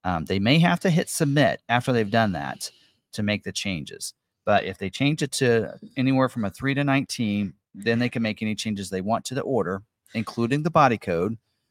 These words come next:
at this point. We'll talk about that in a second and why you may wanna watch that too much later. Uh, once they make those changes, then they hit submit. At that point, the order has been submitted with those changes with the new priority. So you have kicked it out of the O two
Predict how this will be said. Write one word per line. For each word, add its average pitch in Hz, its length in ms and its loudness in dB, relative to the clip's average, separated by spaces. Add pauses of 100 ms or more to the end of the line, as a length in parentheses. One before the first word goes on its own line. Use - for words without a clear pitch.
(160)
at - 120 -8
this 107 140 -2
point. 95 420 0
We'll 101 180 -6
talk 104 240 0
about 98 180 -2
that 67 120 -2
in 92 60 -4
a 92 40 -4
second 104 340 -2
and 101 80 -2
why 101 140 4
you 95 160 -2
may 98 180 0
wanna 90 260 -2
watch 104 480 0
that 78 520 -4
too 127 200 -4
much 95 320 -2
later. 104 480 2 (580)
Uh, 101 180 0
once 127 260 0
they 180 100 -2
make 151 200 -2
those 135 160 -2
changes, 143 460 -4
then 107 180 -6
they 110 140 -2
hit 110 220 -6
submit. - 600 -4 (320)
At 113 160 -4
that 147 220 4
point, 147 280 -4
the - 100 -2
order 120 340 -2
has 101 280 -6
been 101 180 -8
submitted 107 520 -4
with 110 180 -6
those 156 220 2
changes 101 600 0 (400)
with 107 240 2
the 113 80 2
new 107 160 2
priority. 110 560 6
So - 180 -2
you 98 200 2
have 113 180 -4
kicked - 300 -2
it 156 140 0
out 131 180 2
of 120 80 0
the 123 180 -4
O 120 180 2
two 110 480 -2